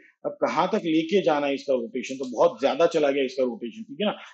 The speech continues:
इतना ज्यादा नहीं चाहिए हमें, एकदम नजदीक में चाहिए। तो मैं यहाँ पे almost value apply कर रहा हूँ, माइनस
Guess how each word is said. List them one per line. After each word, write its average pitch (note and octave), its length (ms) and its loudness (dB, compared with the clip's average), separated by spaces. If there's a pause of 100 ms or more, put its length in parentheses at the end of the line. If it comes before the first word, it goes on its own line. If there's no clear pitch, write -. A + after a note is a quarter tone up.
(140)
इतना G3+ 260 2
ज्यादा E3+ 260 6
नहीं C#3+ 240 0
चाहिए D#3+ 260 -4
हमें, D3+ 200 -4
एकदम D3+ 380 -6
नजदीक D#3+ 380 -8
में E3+ 80 -8
चाहिए। A#2+ 360 -10 (400)
तो E3+ 60 -4
मैं F3 180 -4
यहाँ D#3+ 420 -4
पे F#3+ 200 -6 (160)
almost D3+ 420 -4
value D3 320 -4
apply D#3 220 -6
कर D#3+ 160 -10
रहा E3 140 -10
हूँ, D3 160 -6
माइनस B2+ 420 -6